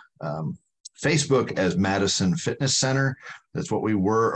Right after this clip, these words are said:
originally, and we shortened it down to MadFit. Madison is a school district here. It's where I kinda went to school and grew up. Uh, but it really pigeonholed us into a smaller group and segment where we had people from schools all over the area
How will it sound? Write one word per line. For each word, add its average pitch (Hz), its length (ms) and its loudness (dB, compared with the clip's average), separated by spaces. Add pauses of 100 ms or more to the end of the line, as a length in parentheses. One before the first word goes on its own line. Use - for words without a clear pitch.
(140)
originally, 113 580 -2
and 98 140 -2
we 82 80 -4
shortened 101 400 -2
it 87 100 -6
down 98 240 -4
to 87 60 -2
MadFit. 92 480 -2 (140)
Madison 117 520 -2
is 147 220 -4
a 87 60 -4
school 120 240 -2
district 117 420 -4
here. 120 220 -2
It's - 160 -8
where 95 180 0
I 90 80 0
kinda 98 240 -4
went 95 160 -2
to - 80 -10
school 101 320 -2
and 101 100 -2
grew 98 220 4
up. 98 240 -2 (400)
Uh, 95 220 0
but 92 140 0
it 120 60 -4
really 170 220 0
pigeonholed 117 540 0
us 101 240 -2
into 107 280 -2
a 92 60 -2
smaller 101 480 -2
group 95 320 0
and 90 140 -6
segment 87 400 -4
where 92 160 -4
we 101 160 0
had 95 240 -2
people 95 320 -4
from 85 280 -4
schools 98 460 0
all 98 380 2
over 92 240 0
the 80 120 -2
area 82 320 -4